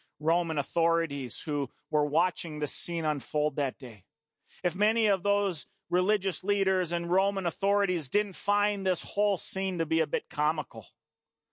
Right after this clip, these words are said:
Here is this, this unknown figure riding into town on a lowly donkey with, with a few hundred people shouting, "Save us, Hosanna! Blessed be the name of the Lord."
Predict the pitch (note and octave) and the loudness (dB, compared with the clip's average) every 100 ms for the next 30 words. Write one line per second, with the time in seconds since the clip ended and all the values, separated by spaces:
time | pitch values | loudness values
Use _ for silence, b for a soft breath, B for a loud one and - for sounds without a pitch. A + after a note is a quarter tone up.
0 | _ _ _ A#3+ B3 G#3+ E3 G3+ F3 - | _ _ _ 2 2 2 0 0 0 -4
1 | _ _ _ G3 F3+ - - _ - A#3+ | _ _ _ -2 0 -2 -12 _ 0 0
2 | A#3 G3+ A3+ A#3+ A3 F3+ C#3+ A#2+ A2 _ | 0 2 2 4 2 0 -4 -12 -16 _
3 | _ _ _ - A3+ A3 F#3 E3+ D#3+ F#3 | _ _ _ -2 -2 0 0 0 0 2
4 | A#3 B3+ A#3+ A3+ A3 A3+ A3+ G#3 - F#3 | 2 0 -2 -4 -2 -2 -2 -4 -6 -6
5 | E3+ G#3+ A3 G3+ F#3 F3+ F3 G3+ A3+ A3 | 2 4 4 2 0 0 2 2 2 2
6 | F#3 D#3 F3 G3+ G#3 F#3+ E3+ F3+ - b | -2 0 2 2 -2 -6 -2 -2 -4 b
7 | - G3 F3 A3+ B3+ A3 G#3+ A3 F#3 - | 0 0 0 -4 -2 2 2 0 -4 -4
8 | B3 B3 G#3+ F#3 - b - - C4 C4+ | -6 -2 0 0 0 b -8 2 2 2
9 | A#3+ G3 - - D4 D#4 C4 A#3 F#3+ - | -2 -4 -4 -2 0 0 2 2 0 -2
10 | C4 B3 G3 C#4 D4+ D4+ C#4 A#3+ F#3+ D#3 | 0 0 2 0 2 2 2 0 -2 -6
11 | _ _ _ _ _ _ _ _ - D4 | _ _ _ _ _ _ _ _ 0 2
12 | C#4 C4 A3 C4+ B3+ A#3+ C#4+ C#4+ C4+ A3 | 2 -4 -6 0 0 0 -2 0 0 -2
13 | G#3+ C4 C#4+ C4 G3+ | -4 -2 0 0 -2